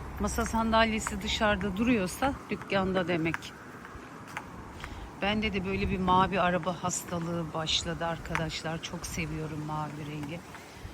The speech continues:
Böyle bir mavi araba almayı niyet ediyorum. Güzelliğe bakın.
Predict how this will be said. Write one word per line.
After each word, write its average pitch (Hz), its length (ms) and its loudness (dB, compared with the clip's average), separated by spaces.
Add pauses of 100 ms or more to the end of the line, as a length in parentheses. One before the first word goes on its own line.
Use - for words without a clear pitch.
(480)
Böyle 202 280 4
bir 202 80 0
mavi 190 420 8
araba 185 280 6
almayı 185 440 2
niyet 180 300 0
ediyorum. 175 500 0 (580)
Güzelliğe 170 580 4
bakın. - 280 -4